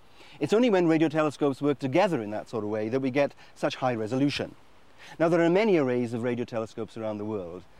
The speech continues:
Another important one is called the V L A, or Very Large Array, in New Mexico.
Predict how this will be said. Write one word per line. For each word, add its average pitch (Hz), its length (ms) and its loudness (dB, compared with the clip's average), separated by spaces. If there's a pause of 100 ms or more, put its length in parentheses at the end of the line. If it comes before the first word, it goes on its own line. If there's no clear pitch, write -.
(140)
Another 175 240 2
important 165 540 2
one 95 260 -8 (220)
is 143 120 -8
called 160 220 0
the 143 80 0
V 160 220 4
L 156 120 2
A, 143 240 2
or 104 200 -2 (160)
Very 160 260 2
Large 165 340 4
Array, 104 400 -4 (160)
in 147 140 0
New 147 100 4
Mexico. 104 560 -4